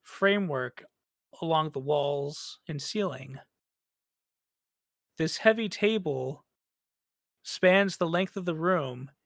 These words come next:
and above it you see a large chandelier with lit candles. As you're sitting there and you try to get up, you find yourselves unable to move, as if your legs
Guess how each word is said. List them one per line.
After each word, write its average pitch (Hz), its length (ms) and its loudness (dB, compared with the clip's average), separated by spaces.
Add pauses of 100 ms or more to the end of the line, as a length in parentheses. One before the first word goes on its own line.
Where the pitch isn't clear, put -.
(140)
and 135 120 -6
above 170 340 2
it 147 120 0
you 143 120 -6
see 143 460 -8
a 147 60 -4
large 156 680 -2
chandelier 156 880 -4 (760)
with 139 220 -4
lit 160 320 0
candles. - 840 -10 (2500)
As 185 180 4
you're 214 100 0
sitting 240 320 0
there 151 280 2
and 151 180 -6
you 147 80 -6
try 196 280 4
to 180 100 -4
get 156 180 -2
up, 170 300 2
you 156 100 -6
find 202 240 -2
yourselves 147 680 -4 (640)
unable 202 460 2
to 185 120 -4
move, 170 580 0
as 156 160 0
if 170 220 -2
your 135 460 -2 (680)
legs 214 480 4